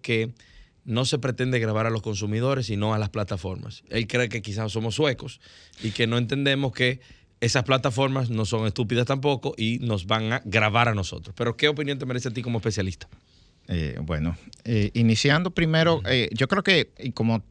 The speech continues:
Speaker 2: ha-, hay un poco de tiempo, eh, dar contexto a la audiencia
Speaker 1: Claro que
Speaker 2: sería
Speaker 1: sí.
Speaker 2: lo, lo ideal. Hoy es domingo,
Speaker 1: Sí,
Speaker 2: todo el mundo
Speaker 1: sí,
Speaker 2: está
Speaker 1: sí.
Speaker 2: tranquilito, quizá tiene un
Speaker 1: Viendo
Speaker 2: tra-
Speaker 1: Netflix y no saben que se la van a subir la,
Speaker 2: Eh,
Speaker 1: la
Speaker 2: no, eso lo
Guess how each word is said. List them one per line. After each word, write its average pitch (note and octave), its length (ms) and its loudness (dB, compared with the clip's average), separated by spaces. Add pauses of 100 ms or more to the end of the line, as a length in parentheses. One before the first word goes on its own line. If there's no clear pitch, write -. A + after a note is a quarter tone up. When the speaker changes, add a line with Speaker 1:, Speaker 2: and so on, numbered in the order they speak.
(160)
Speaker 2:
ha-, G#2+ 180 0 (140)
hay A#2 160 0
un B2 40 -2
poco - 240 0
de C3+ 100 4
tiempo, A#2+ 680 4
eh, F#2 340 0
dar B2 260 6
contexto C#3+ 520 2
a C3+ 40 2
la C3 80 2
audiencia B2+ 380 4
Speaker 1:
Claro A2 220 10
que G#2+ 80 6
Speaker 2:
sería B2 240 6
Speaker 1:
sí. C3 60 4
Speaker 2:
lo, B2 260 6
lo A#2 100 4
ideal. C3+ 500 6
Hoy A#2+ 180 2
es A#2+ 80 4
domingo, B2 560 2 (100)
Speaker 1:
Sí, - 180 -10
Speaker 2:
todo G#2+ 120 2
el G#2 60 4
mundo A2 180 2
Speaker 1:
sí, - 20 -4
Speaker 2:
está G#2 120 0
Speaker 1:
sí. G2+ 40 -2
Speaker 2:
tranquilito, G#2+ 840 0
quizá - 220 0
tiene A#2 160 4
un A2 60 6
Speaker 1:
Viendo C#3+ 220 10
Speaker 2:
tra- C#3+ 60 6
Speaker 1:
Netflix C#3 500 4
y B2 120 6
no B2 120 6
saben C3 240 6
que A#2 80 0
se A2 100 4
la A2 60 6
van A2 140 4
a B2 80 4
subir A2+ 320 4
la, G2+ 200 6
Speaker 2:
Eh, B2+ 220 2
Speaker 1:
la A2 80 2
Speaker 2:
no, D#3+ 180 4
eso G2+ 160 4
lo - 0 -